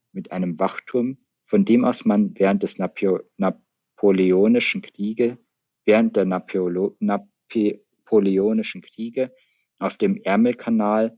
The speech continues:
nach französischen Schiffen Ausschau gehalten hatte. Wir errichteten das Zelt im Schutz der wir-, verwitterten Gartenmauer und setzten uns in eine Steinhütte, um Nudeln zu kochen. Wieder spielten wir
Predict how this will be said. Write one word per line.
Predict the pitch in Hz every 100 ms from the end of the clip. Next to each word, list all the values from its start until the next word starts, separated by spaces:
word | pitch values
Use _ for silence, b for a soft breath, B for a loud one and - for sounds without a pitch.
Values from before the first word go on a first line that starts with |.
| _
nach | 101 98
französischen | - 92 - 107 113 110 113
Schiffen | - 104 -
Ausschau | - 87 - 90
gehalten | 82 80 82 - 90
hatte. | 87 - 82 _ _ _ _ _ _ _ _ _ _ _ _ _ _ _ _ _
Wir | 110
errichteten | 101 110 - 151 - 131
das | 98 -
Zelt | - 101 117
im | 104
Schutz | 101 - 117 -
der | 98
wir-, | 98 90
verwitterten | 95 98 - 104 - 87
Gartenmauer | 87 95 - 113 107 113 117 _ _ _ -
und | 107
setzten | - - - 240
uns | - 110 -
in | 117
eine | - 95
Steinhütte, | - - 92 87 101 - 95
um | - 101
Nudeln | 101 95 85
zu | -
kochen. | - 85 - 87 - _ _ _ _ _ _ _ _ _ _ _ _ b _ _
Wieder | 107 117 147
spielten | - 117 123 123 110
wir | 101 110 110 -